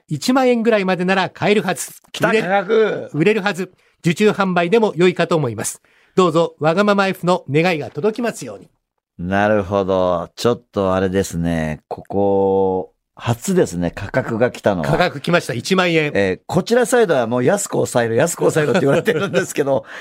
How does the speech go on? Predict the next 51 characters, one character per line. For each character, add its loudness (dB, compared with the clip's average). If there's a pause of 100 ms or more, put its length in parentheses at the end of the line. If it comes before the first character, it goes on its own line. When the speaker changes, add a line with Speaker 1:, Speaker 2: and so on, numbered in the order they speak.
Speaker 1:
<laughs> -20
Speaker 2:
価 -2
格 -2
来 -10
た。 0
Speaker 1:
来 -6
ま -2
し -6
た。 -2
Speaker 2:
一 -4
万 0
円 -2
で 4
は 2
ど -2
う -6
か -6
な？ -4 (760)
お 2
ー、 -8
口 -4
を 4
結 -4
ん -2
だ。 0
Speaker 1:
ス -8
タ 0
ッ -6
フ -10
が。 -2
Speaker 2:
ス -14
タ 4
ッ -12
フ -6
が。 0 (580)
考 0
え 2
て -2
も 0
い 2
い 0
み -2
た -10
い -8
な。 -12
Speaker 1:
あ、 -10
そ -6
う -8
で -14
す -12
か。 -14